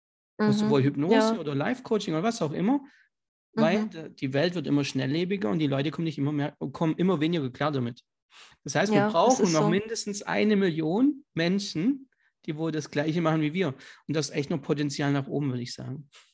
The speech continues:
Speaker 2: Ja, finde ich auch.
Speaker 1: Ja.
Speaker 2: Und ich finde ja vor allem auch, dass, äh, das nicht so ist, also wir machen zwar Werbung und sagen und bieten an und, und zeigen, was wir machen. Das ist ja auch wichtig, dass die Leute das wissen.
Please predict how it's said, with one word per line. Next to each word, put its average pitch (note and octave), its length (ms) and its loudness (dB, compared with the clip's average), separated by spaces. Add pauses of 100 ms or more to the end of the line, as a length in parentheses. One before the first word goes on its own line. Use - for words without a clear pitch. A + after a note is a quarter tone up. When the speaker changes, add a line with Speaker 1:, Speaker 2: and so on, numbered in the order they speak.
(380)
Speaker 2:
Ja, G3+ 160 0
finde G3 280 -2
ich F#3+ 80 -2
auch. F3+ 220 0 (200)
Speaker 1:
Ja. D3 140 -4
Speaker 2:
Und G#3+ 80 2
ich G#3 120 2
finde A3 220 2
ja G#3+ 60 4
vor - 180 -2
allem G3+ 220 2
auch, G#3 200 4
dass, - 280 -4
äh, - 240 -4
das - 180 -6
nicht B3+ 220 2
so G#3+ 280 2
ist, - 400 0
also G3+ 360 0
wir G#3 100 4
machen B3 320 2
zwar F#3 240 -4
Werbung A3+ 360 2
und G3+ 200 -8
sagen A3+ 560 0
und G3+ 240 -8
bieten G#3+ 300 -4
an A3+ 380 0
und, G3+ 200 -4 (320)
und G#3 220 -2
zeigen, G#3+ 400 2
was G3 180 -2
wir F#3 100 -2
machen. A#3 500 -4 (100)
Das G#3+ 160 -8
ist G#3+ 120 -6
ja - 140 4
auch - 140 -6
wichtig, A#3 320 0
dass G#3 140 -4
die G#3 100 -2
Leute F#3 260 0
das - 240 -10
wissen. A#3 360 -2